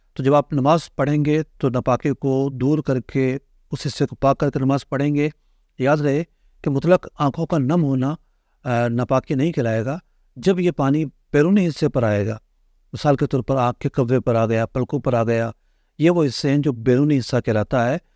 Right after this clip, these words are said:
वज़ू और गुस्ल में इस हिस्से का धोना फ़र्ज़ है। तो जब पानी सरक कर इस हिस्से पर आ गया तो अब वो वज़ू तोड़ देगा और ये नापाक भी कहलाएगा।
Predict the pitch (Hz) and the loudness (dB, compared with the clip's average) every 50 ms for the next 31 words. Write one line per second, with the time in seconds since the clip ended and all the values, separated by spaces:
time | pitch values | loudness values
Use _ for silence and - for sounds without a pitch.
0 | _ _ _ _ _ - 139 117 117 127 131 131 165 185 190 156 143 131 120 127 | _ _ _ _ _ -12 -8 -2 0 0 0 0 0 0 0 0 0 0 0 0
1 | 151 - - 165 147 135 131 135 151 - - 208 156 - 151 120 - - 139 - | -2 -2 -2 -2 -2 0 0 -2 -2 -2 -2 -4 -4 -4 -6 -6 -6 -6 -4 -2
2 | 127 113 110 107 110 139 147 - - - 147 127 110 95 92 110 101 - _ _ | -2 -2 0 0 -2 -2 -4 -4 -2 -2 -2 0 0 -2 -4 -4 -6 -8 _ _
3 | _ _ _ _ _ _ _ - 135 123 151 - - 143 135 143 143 - - - | _ _ _ _ _ _ _ -2 -2 -2 -2 0 0 0 2 0 0 -2 -2 -2
4 | 156 160 - _ - 151 143 139 - _ _ _ _ _ _ _ _ _ _ - | -2 -2 -2 _ 0 0 0 -2 -4 _ _ _ _ _ _ _ _ _ _ 0
5 | 196 - 180 160 - - 170 - 165 147 139 139 131 143 143 143 147 - - - | 0 0 -2 -2 -2 -4 -2 0 2 2 2 2 2 0 0 -2 -2 -4 -8 -8
6 | _ - 160 147 139 - 143 131 117 123 120 120 131 127 - - 147 165 170 170 | _ -4 -4 -2 -2 -2 -2 -2 0 0 -2 -2 -4 -4 -2 0 0 2 2 2
7 | 135 143 139 131 135 139 139 143 143 127 120 113 110 107 98 - 131 139 - - | 2 0 2 2 2 2 2 2 2 0 0 0 0 -2 0 0 0 0 0 -2
8 | - 160 123 151 127 127 127 123 123 123 127 123 117 | -4 -2 0 0 0 2 2 0 0 0 0 -2 -2